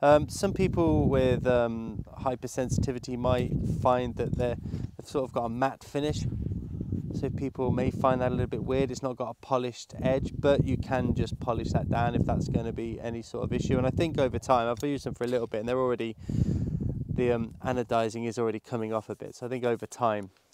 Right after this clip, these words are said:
it'll smoothen out. They're arched like this, in like the con-, concave there, convex, and that gives them a really bit of rigidity. They've got a bit of flex to them, which is nice.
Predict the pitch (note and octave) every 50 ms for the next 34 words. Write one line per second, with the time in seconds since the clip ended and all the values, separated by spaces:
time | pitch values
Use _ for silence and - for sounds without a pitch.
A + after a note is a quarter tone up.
0 | _ _ - - B2 A2 G#2+ - - - B2 A2+ G#2+ G2 G2 G2 G#2+ A#2 C3+ D#3
1 | - - - - - - - C#3 B2+ C3+ C#3 C3+ C3+ C3 - - - - D3 D3+
2 | D#3 D3+ - - - - - - B2+ B2 A#2+ G#2+ - - C3+ C#3 C3+ - - -
3 | - - - - _ - - - _ _ _ _ - - - - C3+ C3 A#2+ -
4 | A#2+ A#2+ A#2 A2+ - A2+ G#2+ - _ - - - B2 A#2+ A#2+ A#2 A2 A2 G#2+ -
5 | _ - - C3 B2 - - - C3 B2 A#2+ A2+ A2 A#2 A2+ A#2 A#2 A#2 A2 -
6 | - - A#2+ A2+ A#2 A2+ A2+ A#2 - - - - - - - - - - - -
7 | A#2+ A#2 B2+ B2 - - B2 G#2 - A#2 A2 A2 A2 A2+ B2+ B2+ A#2+ A2+ A2 A2
8 | G#2+ _ _ _ _ - - - _ _ - A#2+ A2 A2+ G2+ G#2+ A2+ G#2+ - A#2+
9 | A2+ G2+ G#2 - - - A2 G#2 G2+ A2+ A2+ - C3+ A#2+ A2+ - A#2+ G#2 G#2+ -
10 | - - A2 G2 - - - - G2+ G#2 G#2 G#2+ G#2 - - - G2+ - A2+ A2+
11 | B2 B2 A2+ - - - -